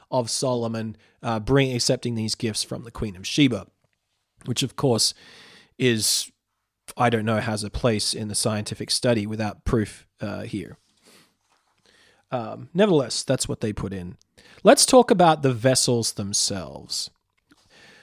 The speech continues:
The vessels themselves, the bottles, the jars that they were put in.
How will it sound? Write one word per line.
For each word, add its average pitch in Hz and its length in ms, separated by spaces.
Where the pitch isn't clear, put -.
The 135 100
vessels 165 480
themselves, 120 800
the 131 100
bottles, 117 680
the 131 120
jars 135 560
that 117 160
they 113 160
were 104 140
put 110 360
in. 95 380